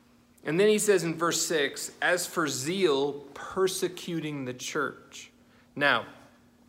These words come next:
zeal, um, this idea of, uh, of, it's like a religious anger. A, he was a religious nationalist. Um, the Zealots were a group of people that actually brought violence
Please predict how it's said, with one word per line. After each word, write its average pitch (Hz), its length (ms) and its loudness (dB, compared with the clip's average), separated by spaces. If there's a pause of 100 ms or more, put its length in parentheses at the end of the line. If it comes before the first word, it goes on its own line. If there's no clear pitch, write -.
(420)
zeal, 160 680 4 (320)
um, 135 380 -2
this 135 260 -2
idea 151 460 2
of, 127 480 2
uh, 127 300 2
of, - 340 -8
it's 143 220 -4
like 139 140 -2
a 131 100 2
religious 143 840 0 (140)
anger. 190 640 2
A, 127 160 2 (420)
he 131 140 -6
was 147 160 -2
a 139 60 2
religious 147 840 2
nationalist. 147 1160 -2 (480)
Um, 123 420 -2 (960)
the 151 140 0
Zealots 165 760 4
were 151 160 4
a 135 80 2
group 160 220 0
of 127 100 -10
people 139 300 -2
that 131 140 0
actually 139 480 2
brought 123 500 -2
violence 156 840 0